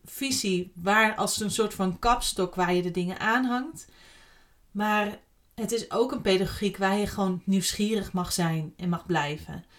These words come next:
En waar, ehm, juist die nieuwsgierigheid de basis van het leren is.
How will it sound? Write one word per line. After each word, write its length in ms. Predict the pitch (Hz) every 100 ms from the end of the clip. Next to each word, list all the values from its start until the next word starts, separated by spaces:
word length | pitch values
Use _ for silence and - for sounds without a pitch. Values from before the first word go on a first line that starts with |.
| - - _ _
En 220 | 196 190
waar, 440 | 185 185 185 180 - - - - _ -
ehm, 320 | 190 185 175 180
juist 440 | 185 190 240 262
die 100 | 196
nieuwsgierigheid 1000 | 185 185 - 254 262 240 - 180 180 226
de 100 | 185
basis 640 | 165 175 185 262 254 214 -
van 260 | 180 175
het 280 | 175 - -
leren 520 | - 175 185 220 185 -
is. 440 | 156 - - -